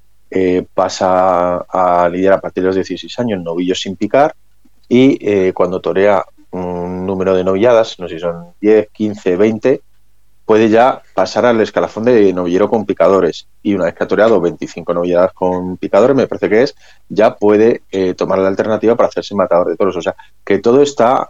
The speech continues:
eh, reglado y hay, hay que pasar un, un cierto, eh, número de actuaciones o un, un cierto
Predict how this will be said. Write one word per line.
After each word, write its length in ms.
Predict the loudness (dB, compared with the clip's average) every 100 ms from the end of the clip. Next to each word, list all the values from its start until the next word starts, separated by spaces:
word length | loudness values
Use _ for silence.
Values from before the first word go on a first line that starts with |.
| -2
eh, 360 | 0 2 0
reglado 540 | 0 0 2 2 4 4
y 180 | 4 4
hay, 220 | 2 0
hay 120 | -2 -2
que 120 | -2
pasar 420 | -4 -2 0 0 _ _ -8
un, 640 | -2 0 0 -2 -2 -2 -4
un 120 | -8 -6
cierto, 760 | -2 0 2 4 6 6 6
eh, 320 | 6 4 2
número 320 | 0 -2 0 2
de 60 |
actuaciones 560 | 0 -4 -2 0 0 -2
o 80 | -2
un, 400 | -2 -6 -8 -10
un 120 | -14
cierto 760 | -4 -4 -2 0 2 2 2